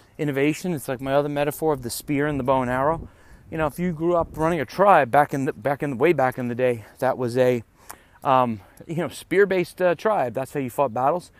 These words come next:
You know, you're certainly not gonna think up the bow and arrow, usually. If you're great, if you ran, got to the top of the tribe with the spear,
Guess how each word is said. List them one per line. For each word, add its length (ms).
You 80
know, 180
you're 120
certainly 320
not 100
gonna 140
think 300
up 180
the 80
bow 200
and 100
arrow, 340
usually. 460
If 80
you're 80
great, 340
if 80
you 100
ran, 160
got 200
to 100
the 80
top 220
of 40
the 60
tribe 340
with 120
the 100
spear, 440